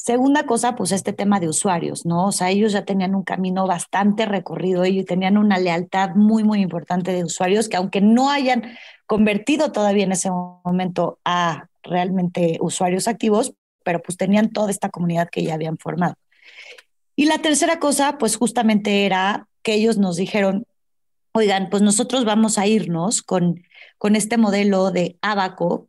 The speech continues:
No sé si has escuchado hablar de él, pero es algo que se creó en Silicon Valley, eh, justamente en Y Combinator, que luego,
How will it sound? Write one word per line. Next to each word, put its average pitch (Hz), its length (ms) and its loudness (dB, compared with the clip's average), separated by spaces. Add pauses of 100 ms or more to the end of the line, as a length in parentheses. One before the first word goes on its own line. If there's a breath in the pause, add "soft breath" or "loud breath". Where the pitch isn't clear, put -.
No 180 100 -2
sé 180 200 -4
si 175 420 -2
has 190 260 -4
escuchado 180 300 -8 (240)
hablar 190 360 0
de 208 180 2
él, 208 240 -6 (200 loud breath)
pero 208 140 0
es 208 160 0
algo 226 240 0
que 226 80 -2
se 185 200 -4
creó 196 320 0
en 196 100 0
Silicon 196 460 -2
Valley, 208 400 -2 (400 soft breath)
eh, 185 160 0
justamente 202 540 0
en 196 140 2
Y 185 120 -2
Combinator, 185 720 0
que 175 120 -2
luego, 196 520 2